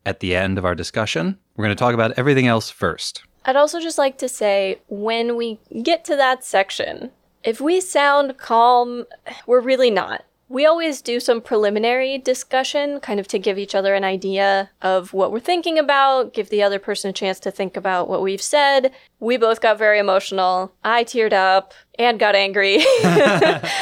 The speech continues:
Speaker 2: For the purposes of clearly conveying our ideas, we're both trying not to do that when we have these discussions on recording. It turns out crying voice, uh, doesn't sound super good <laughs> on the microphone.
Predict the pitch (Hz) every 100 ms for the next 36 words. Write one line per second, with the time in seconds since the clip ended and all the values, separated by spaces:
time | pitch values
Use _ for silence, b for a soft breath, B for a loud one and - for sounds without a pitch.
0 | 679 B B _ _ _ - 262 262 -
1 | 277 294 285 277 262 247 - - 220 220
2 | 214 214 - 220 185 185 190 190 185 185
3 | 185 180 190 214 233 226 196 185 190 180
4 | - - 196 185 180 170 165 165 208 -
5 | 214 185 180 185 247 330 370 - 233 220
6 | 226 220 202 208 - 196 - 196 - 196
7 | 185 - - 180 180 180 180 190 196 247
8 | 330 359 b - - 262 247 269 269 -
9 | - 226 262 285 277 294 349 381 - -
10 | _ 269 294 294 277 - 311 330 - 349
11 | 349 311 302 285 294 277 277 - - 269
12 | 254 269 311 339 196 180 185 226